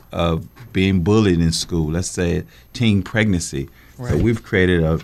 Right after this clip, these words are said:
Speaker 1: a line where you could text and get direct help from a social worker or a counselor. So if you're going, going through problems in high school, and let's say you're being, uh,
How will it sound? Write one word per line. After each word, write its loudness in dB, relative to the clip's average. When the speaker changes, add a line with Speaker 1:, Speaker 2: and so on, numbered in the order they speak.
Speaker 1:
a -6
line 2
where 2
you 0
could -6
text -4
and -2
get -2
direct -2
help -4
from -2
a -8
social -4
worker -4
or -2
a -4
counselor. -6
So -10
if -2
you're 2
going, 0
going 0
through -6
problems 2
in 2
high 0
school, -2
and -2
let's -2
say -2
you're 0
being, -2
uh, -6